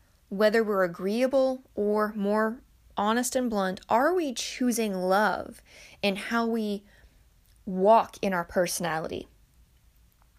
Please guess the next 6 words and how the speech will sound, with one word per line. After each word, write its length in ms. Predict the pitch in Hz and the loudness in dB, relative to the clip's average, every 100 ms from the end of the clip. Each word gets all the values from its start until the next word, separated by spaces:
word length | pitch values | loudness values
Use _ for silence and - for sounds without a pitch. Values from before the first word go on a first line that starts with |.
| _ _ _ - - - - - - - _ - | _ _ _ -20 -20 -20 -20 -20 -20 -20 _ 0
If 220 | 214 202 | 0 0
we 200 | 196 294 | 0 4
are 220 | 233 - - | 4 2 -4
honest 420 | 190 262 370 - | -2 0 -2 -4
with 160 | 277 302 | -2 0
ourselves, 1040 | 294 285 - 269 - - 277 - - | 0 0 0 2 2 -2 -10 -10 -12